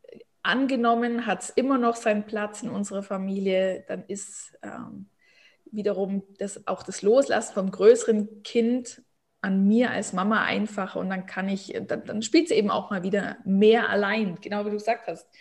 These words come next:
Ich glaub, das ist was Typisches. Viele Kinder, die sich schon sehr gut selber beschäftigen können und dann plötzlich, wenn das Geschwisterkind da ist, man sagt ja auch manchmal so in so eine Babyrolle zurückfällt oder eben auch ganz allgemein gesprochen viel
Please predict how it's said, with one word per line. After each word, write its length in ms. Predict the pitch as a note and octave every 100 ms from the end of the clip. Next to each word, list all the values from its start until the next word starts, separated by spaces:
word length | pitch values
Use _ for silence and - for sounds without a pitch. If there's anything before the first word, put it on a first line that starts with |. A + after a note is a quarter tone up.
| - -
Ich 80 | _
glaub, 220 | A3 A3+
das 120 | C4 C4+
ist 140 | -
was 160 | A#3+ -
Typisches. 520 | C#4+ C#4+ B3+ A3 A3
Viele 380 | - - A#3+ A#3
Kinder, 280 | - B3
die 120 | A3+ A3+
sich 180 | A3
schon 160 | A3+ A3+
sehr 160 | A3+ A3
gut 200 | A#3 A3+
selber 260 | A3+ A3
beschäftigen 600 | A3+ A3+ A3 A3 C4+ B3+
können 240 | B3 B3 B3
und 100 | A#3
dann 160 | A3+
plötzlich, 580 | A3 A3 - A#3 A#3 - - - - - _
wenn 300 | G#3+ G#3+ G#3+
das 140 | G#3+ G#3+
Geschwisterkind 760 | A3 G#3+ A#3 - A#3 A#3 G#3+
da 200 | G#3+ A3 A3+
ist, 580 | G#3+ - - - - - _ -
man 180 | G3+
sagt 260 | G3 G#3 -
ja 140 | G#3+
auch 240 | - F#3 -
manchmal 360 | E3+ F#3 E3+
so 100 | E3+
in 140 | E3 F3
so 80 | F3
eine 100 | F3
Babyrolle 580 | A3 B3 B3+ G#3 A3 A3
zurückfällt 920 | A3 G3+ G#3+ - - F#3 G3 F#3+ -
oder 140 | G3+
eben 200 | - G3+
auch 420 | - - G3 G#3 - - - - _
ganz 240 | - G#3 -
allgemein 480 | G3+ A3 A3+ G#3
gesprochen 640 | G#3+ - - G3+ G3+ G3 G3+
viel 640 | - G#3+ G#3+ A3 A3 G#3+